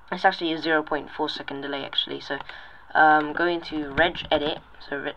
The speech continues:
registry editor is reg edit. Go to H key current user, control panel, and then click on des-,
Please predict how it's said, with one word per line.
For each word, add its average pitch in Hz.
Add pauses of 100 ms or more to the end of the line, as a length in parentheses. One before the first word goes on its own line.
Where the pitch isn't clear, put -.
(140)
registry 160
editor 143
is 139
reg 147
edit. 147 (580)
Go 156
to 170 (140)
H -
key 196
current 185
user, 156 (1120)
control 185
panel, 151 (600)
and 170
then 165 (100)
click -
on 156
des-, -